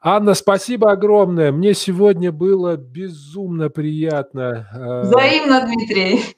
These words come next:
Speaker 1: с вами о-, общаться. Спасибо, успехов вам, в вашей компании в наступающем новом году. И стратегия,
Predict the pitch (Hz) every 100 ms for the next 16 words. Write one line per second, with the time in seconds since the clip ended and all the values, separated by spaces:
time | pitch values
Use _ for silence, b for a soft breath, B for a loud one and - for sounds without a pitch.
0 | _ - 160 160 165 156 180 170 170 170
1 | - 226 220 214 165 139 - b b b
2 | b - 175 180 - 226 175 170 - 202
3 | 196 - 175 147 185 208 208 180 156 135
4 | 175 165 160 143 160 156 185 185 180 160
5 | 147 147 - 156 165 160 156 - 160 151
6 | 156 156 156 151 147 160 160 214 202 175
7 | 208 208 208 196 - 196 202 240 240 196
8 | 214 208